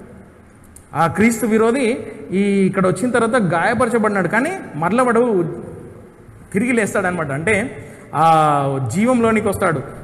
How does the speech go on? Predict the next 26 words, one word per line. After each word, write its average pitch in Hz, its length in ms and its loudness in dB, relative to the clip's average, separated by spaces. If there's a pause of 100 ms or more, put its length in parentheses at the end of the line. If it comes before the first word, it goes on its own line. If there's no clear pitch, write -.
(140)
So 208 40 2
అక్కడ 220 200 2
మనం 214 180 0
చూసాం, 220 180 -2
అక్కడ 226 180 0
రాజ్యం, 196 680 0
రాజకీయంగా 208 580 0
కూడా 226 320 0 (320)
ఆ 143 60 2
విధంగా 185 240 2
జరుగుతుంది. 175 400 0
పదమూడో 170 320 2
అధ్యాయంలో 185 420 0 (400)
సరే 156 160 2
తిరిగి 233 680 0
రోమా 185 280 2
సామ్రాజ్యం 185 560 2
తిరిగి 190 280 -2
స్థాపించబడడం 170 760 0
జరుగుతుంది. 147 340 -4
ఎందుకంటే 180 680 -4
క్రింద 185 180 0
మనం 185 240 2
చూసినాం 190 220 -4
పాదములకు 175 580 0
పది, 196 400 0